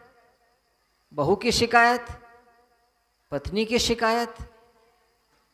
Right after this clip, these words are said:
हर चीज से शिकायत उन्हें होने लगती है।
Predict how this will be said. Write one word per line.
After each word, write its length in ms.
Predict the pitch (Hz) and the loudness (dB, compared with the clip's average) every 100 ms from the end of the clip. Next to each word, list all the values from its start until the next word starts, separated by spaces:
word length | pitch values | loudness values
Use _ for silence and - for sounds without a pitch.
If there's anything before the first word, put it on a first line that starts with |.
| _ _ _ _ _ _ _ _ _ _ _ _ _ _ _ _ _ _ _ _ _ _ _ _ _ | _ _ _ _ _ _ _ _ _ _ _ _ _ _ _ _ _ _ _ _ _ _ _ _ _
हर 240 | - 254 294 | 0 2 2
चीज 380 | - 285 330 330 | 0 0 0 2
से 200 | - 349 | 2 2
शिकायत 500 | 339 330 240 233 233 | 0 2 4 2 -2
उन्हें 180 | 208 | -6
होने 220 | 180 170 151 | -4 -4 -6
लगती 360 | 127 - 147 | -8 -12 -16
है। 200 | 123 117 | -14 -14